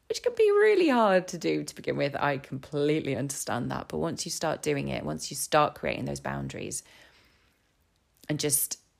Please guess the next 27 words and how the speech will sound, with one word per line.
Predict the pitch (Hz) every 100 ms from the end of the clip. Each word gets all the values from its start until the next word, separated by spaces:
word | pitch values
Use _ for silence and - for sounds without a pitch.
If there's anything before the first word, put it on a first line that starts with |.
| _ _ _ _ _ _
maybe | 214 320 359
explaining | 208 - - 180 233 180 170
to | 160
people | 151 147 139
as | 143 147
well, | 135 185 131 123 - _
you | -
know, | 131 135 147 - _ _ _ _ _ _ _ - -
people | 220 240 262
will | 226
be | 202
more | 180 160
understanding | 156 156 - 135 139 135
than | 135 131
you | 131
think, | 131 135 131 123 - - _ _ _ _ _ _ _ _
you | 143
know, |
and | 139 139
it's | -
about | 170 175
protecting | - - 156 - - 139
your | 135 -
own | 135 135 135 135 139
energy. | 131 135 127 127 127 120 123 _ _ _ _ -
You | 139
know, | 135 131 131 131